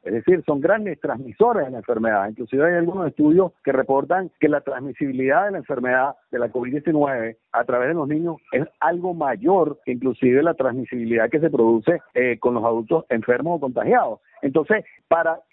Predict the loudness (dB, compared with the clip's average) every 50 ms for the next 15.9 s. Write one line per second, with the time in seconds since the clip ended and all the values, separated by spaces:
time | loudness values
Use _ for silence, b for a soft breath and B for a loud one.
0 | _ 0 2 2 2 4 4 4 4 4 2 2 -2 _ _ -2 -2 0 2 2
1 | 0 0 -2 -2 -4 -6 -6 -6 -6 -4 -4 -4 -4 -4 -4 -4 -4 -2 -2 -2
2 | 0 0 -2 -2 -2 -6 -8 -10 -10 -8 -8 -8 -8 -8 -6 0 2 4 6 6
3 | 4 4 0 -2 -2 -2 -2 -2 -2 -2 -2 0 2 2 2 4 4 4 4 4
4 | 4 2 2 2 2 2 2 2 0 -4 -6 _ -4 -4 -4 -2 -4 -2 -2 0
5 | 2 2 0 0 2 0 0 0 0 0 -2 -4 -4 -4 -2 -2 0 -2 -2 0
6 | 2 4 4 6 4 2 0 0 -4 -4 -2 -4 -4 -2 -2 -4 -4 -6 -6 -6
7 | -6 -4 0 2 2 2 2 0 -2 -6 -6 -4 -4 -4 -2 -2 -2 0 2 4
8 | 4 4 4 4 2 0 -2 B B B B B -2 -2 0 0 -2 -2 -2 -2
9 | -2 0 0 2 0 2 0 0 -2 -2 _ _ _ _ -4 -4 -2 0 2 4
10 | 4 4 4 2 0 -2 -2 0 0 0 0 0 0 0 0 2 0 0 0 0
11 | -2 -2 -4 -2 -2 -2 -2 -2 -2 -4 -4 -4 -4 -2 0 0 2 2 0 0
12 | -2 0 0 -2 0 0 -2 -2 -4 -4 _ 0 0 2 2 0 -2 -2 -4 -2
13 | 0 0 2 2 2 2 2 2 2 2 0 0 -2 0 -2 0 0 -2 -2 -2
14 | -2 -2 -2 -2 2 2 2 2 0 -4 -8 -8 -6 -2 0 2 2 4 4 4
15 | 2 2 0 0 2 2 0 2 2 2 2 2 0 -2 -6 -6 -8